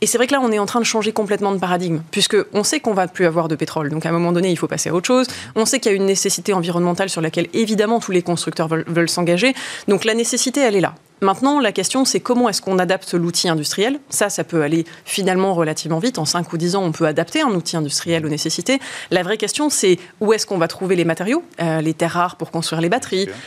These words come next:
Speaker 1: le recyclage de tous ces éléments-là, parce que ça prend aussi un petit peu de temps. Il y a toute la législation qui va autour. Il y a l'infrastructure de recharge qui accompagne forcément ce changement, puisqu'il faut avoir les bornes pour recharger les véhicules, et cetera. Et donc, c'est vrai que c'est une transition qui va prendre un petit peu de temps pour adapter l'ensemble,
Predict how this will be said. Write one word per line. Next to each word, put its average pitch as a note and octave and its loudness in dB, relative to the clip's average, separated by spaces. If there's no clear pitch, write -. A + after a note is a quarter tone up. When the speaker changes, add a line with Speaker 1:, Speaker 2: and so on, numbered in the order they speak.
Speaker 1:
le E3+ 2
recyclage F3+ 2
de F#3 -4
tous F3+ -6
ces G3 0
éléments-là, A#3 4
parce F3 -4
que E3 -4
ça E3 -2
prend E3+ -2
aussi E3 0
un E3 2
petit - -4
peu E3+ 2
de D#3+ -2
temps. D4+ 2
Il B3 4
y - 4
a E3+ 2
toute A#3+ -4
la C4 4
législation A#3+ 0
qui F#3+ -2
va F3 2
autour. B3+ -2
Il F#3 4
y F#3+ 4
a - 4
l'infrastructure A#3+ -2
de F#3+ 2
recharge G3 0
qui F3+ 2
accompagne G#3 0
forcément F#3+ -2
ce E3+ -4
changement, A3+ 0
puisqu'il - -6
faut - -4
avoir E3 0
les E3+ 0
bornes A#3 0
pour E3+ -10
recharger E3 -4
les E3 0
véhicules, E3+ -2
et E3+ 0
cetera. F3 -2
Et G3 4
donc, A#3 4
c'est B3 2
vrai C4+ 0
que - -4
c'est A#3 0
une F#3+ 2
transition G3+ 0
qui A#3 -4
va F3+ 2
prendre F#3 -2
un F3 2
petit F3 -6
peu F#3 -2
de F3 -2
temps B3 0
pour F3+ -2
adapter B3+ 0
l'ensemble, G#3 2